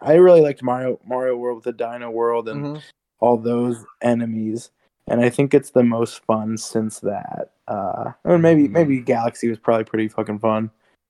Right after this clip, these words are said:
Speaker 1: Or actually, but yeah, two D Mario, two D Mario's, yeah. Um, positives, yeah, I mean, yeah, we can't talk about the animation enough. Um,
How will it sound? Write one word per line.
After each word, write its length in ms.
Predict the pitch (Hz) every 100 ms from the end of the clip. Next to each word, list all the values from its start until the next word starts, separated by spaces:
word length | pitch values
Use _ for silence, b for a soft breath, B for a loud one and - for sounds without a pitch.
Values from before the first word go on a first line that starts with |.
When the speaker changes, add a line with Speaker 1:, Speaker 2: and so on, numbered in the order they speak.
| -
Speaker 1:
Or 80 | 127
actually, 380 | 120 - 117 110 _ b _ _ _ _ _ _ _ _ _ _ _ _ _
but 280 | 143 151 120
yeah, 120 | 92 98
two 160 | -
D 140 | 123 113
Mario, 300 | 107 104 101 -
two 140 | 139
D 100 | 120
Mario's, 340 | 107 104 107
yeah. 240 | 113 113 110 _ -
Um, 320 | 131 131 127 B B B _ _ -
positives, 520 | 151 208 294 214 170
yeah, 160 | 220
I 60 | 214
mean, 240 | 214 180 -
yeah, 300 | 165 123 117 -
we 100 | 131
can't 280 | - 135 117
talk 220 | 127 120
about 160 | 117 101
the 100 | 98
animation 440 | 117 117 113 113
enough. 520 | 113 113 113 - _ -
Um, 560 | 113 117 117 113 113